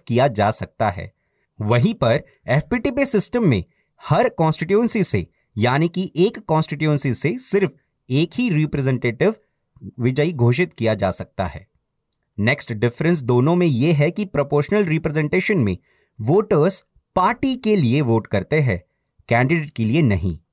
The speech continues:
वहीं एफ़पीटीपी सिस्टम में वोटर्स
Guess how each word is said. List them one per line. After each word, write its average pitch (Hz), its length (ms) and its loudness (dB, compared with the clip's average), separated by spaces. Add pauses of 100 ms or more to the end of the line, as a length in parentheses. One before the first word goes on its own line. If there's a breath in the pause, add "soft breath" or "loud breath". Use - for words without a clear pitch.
वहीं 123 360 2 (300)
एफ़पीटीपी 226 580 -2
सिस्टम 196 360 0
में 110 200 2 (240)
वोटर्स 151 540 2